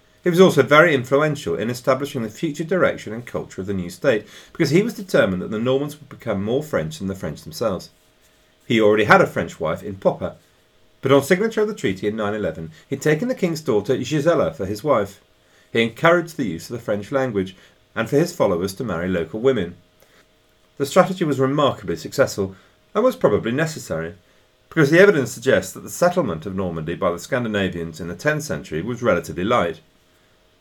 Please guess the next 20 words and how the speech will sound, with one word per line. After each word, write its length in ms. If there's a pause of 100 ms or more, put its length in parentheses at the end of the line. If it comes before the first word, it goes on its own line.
There 100
are 80
few 240
Scandinavian 640
place 360
names 300
that 140
survive 380
in 100
Normandy, 440 (200)
and 80
almost 320
no 260
Scandinavian 720
surviving 440
burial 360
sites 320
have 80
been 160
discovered. 460